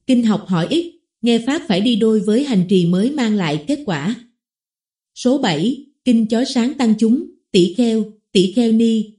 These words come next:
nam cư sĩ, nữ cư sĩ, nếu có đủ phẩm chất tốt đẹp, thính Pháp và hành trì chân chính, sẽ làm sáng danh tăng đoàn.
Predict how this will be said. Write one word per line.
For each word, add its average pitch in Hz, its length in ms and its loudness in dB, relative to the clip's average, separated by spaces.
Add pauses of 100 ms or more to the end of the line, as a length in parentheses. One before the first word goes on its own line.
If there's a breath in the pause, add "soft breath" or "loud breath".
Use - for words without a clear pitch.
(160)
nam 220 300 2
cư 226 120 0
sĩ, 214 520 -2 (160)
nữ 180 280 0
cư 240 140 2
sĩ, 208 520 -2 (200)
nếu 233 260 2
có 302 100 -2
đủ 185 240 0
phẩm 180 220 0
chất 320 200 -4
tốt 330 200 -4
đẹp, 170 360 -4 (140)
thính 247 240 -2
Pháp 320 260 -4
và 196 140 -2
hành 180 280 0
trì 185 220 2
chân 214 200 2
chính, 233 340 0 (160)
sẽ 185 180 -4
làm 214 240 -2
sáng 214 300 -4
danh 220 200 0
tăng 214 240 -2
đoàn. 165 260 -2